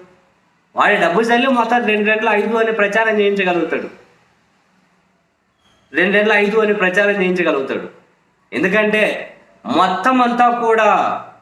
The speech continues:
so called upper caste అనబడే వాళ్ళు, మొత్తం అంతా కూడా so called, so called కాదు, అసలు పెత్తందారులు అనబడే వాళ్ళ దగ్గరే కేంద్రీకృతం అయితే వాళ్ళు ఏం చెబితే అదే కదా జనాల్లోకి ఇంజెక్ట్ అయ్యేది.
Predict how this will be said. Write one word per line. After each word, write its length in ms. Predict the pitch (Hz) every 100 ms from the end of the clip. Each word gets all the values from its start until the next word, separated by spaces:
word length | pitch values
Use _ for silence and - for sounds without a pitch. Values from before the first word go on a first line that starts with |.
| _ _ _ _
so 120 | - 220 226
called 240 | 240 240
upper 320 | 220 202 226 214 220
caste 240 | 214 214
అనబడే 340 | 208 202 202 202
వాళ్ళు, 340 | 196 190 196 190 - _ -
మొత్తం 460 | 247 180 185 240 240
అంతా 240 | 226 233
కూడా 360 | 233 214 214 208 151 117 - - _ -
so 80 | 220 220
called, 240 | 226 226 - - 120 113
so 80 | 180 202
called 220 | 220 190 139
కాదు, 220 | 107 - - -
అసలు 240 | 120 196 185
పెత్తందారులు 600 | 180 180 220 233 233 226
అనబడే 300 | 214 214 214
వాళ్ళ 180 | 208 202
దగ్గరే 320 | 196 196 196
కేంద్రీకృతం 720 | - 165 196 220 220 208 208
అయితే 240 | 190 147 185 196 - _ _ _ -
వాళ్ళు 260 | 180 233 226 123 156
ఏం 140 | 226 262
చెబితే 260 | 269 269
అదే 200 | 262 247 240
కదా 160 | 208
జనాల్లోకి 640 | 165 165 185 208 208 190 180
ఇంజెక్ట్ 340 | 175 202 -
అయ్యేది. 340 | 147 117 95